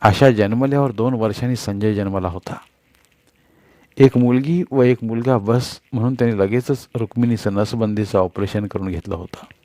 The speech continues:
संजय जसजसा मोठा होत गेला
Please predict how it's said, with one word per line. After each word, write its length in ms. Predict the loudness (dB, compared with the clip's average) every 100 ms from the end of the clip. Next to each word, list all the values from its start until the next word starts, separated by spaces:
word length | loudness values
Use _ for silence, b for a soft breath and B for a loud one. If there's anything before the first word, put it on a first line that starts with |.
| _ b b b b b b b b b b b b b b b -2
संजय 460 | 2 4 6 4
जसजसा 520 | 4 2 0 -2 -2
मोठा 340 | -4 -4 -4 -2
होत 220 | 0 -2 0
गेला 320 | 0 0